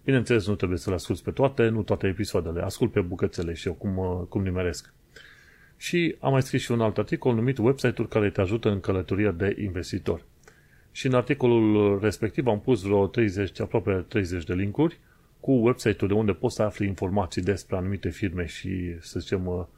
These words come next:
acțiuni în firmele respective. Am pus, uh, am făcut și o listă scurtă despre, cu newslettere la care te poți înscrie, să primești în e-mail detalii.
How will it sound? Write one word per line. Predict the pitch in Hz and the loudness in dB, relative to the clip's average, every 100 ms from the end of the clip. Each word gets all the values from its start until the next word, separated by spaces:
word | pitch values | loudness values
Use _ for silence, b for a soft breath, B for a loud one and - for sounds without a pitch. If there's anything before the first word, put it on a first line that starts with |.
| b b b | b b b
acțiuni | 107 - 110 98 | -6 -2 -2 -2
în | 87 | -2
firmele | 80 143 127 131 131 | 0 0 0 0 2
respective. | 117 117 - 113 120 117 117 - _ _ _ - | 0 -2 -4 -6 0 2 2 -4 _ _ _ -10
Am | - 104 | -4 0
pus, | 135 117 - | 2 0 2
uh, | 117 117 107 B B B B | 4 4 2 B B B B
am | 117 | -2
făcut | 123 147 | 0 0
și | - | 2
o | 120 | 2
listă | 127 - 101 | 2 0 -2
scurtă | - - 113 - 98 | 0 0 0 2 0
despre, | 90 92 - 98 95 90 | 0 -2 -2 0 0 -4
cu | - 104 92 98 104 | -2 -2 0 -2 0
newslettere | 135 - 87 - 95 | 0 0 -2 0 -2
la | 120 104 | 0 0
care | - 87 | -2 -2
te | 87 | -2
poți | 113 - | -4 -4
înscrie, | 85 - 92 101 151 - _ _ | -8 -6 -2 0 0 -2 _ _
să | - | -8
primești | 98 98 98 - | -4 -2 -2 -2
în | 95 | -4
e-mail | 98 101 85 82 | -2 -2 -4 -6
detalii. | 82 120 131 170 | -4 0 2 0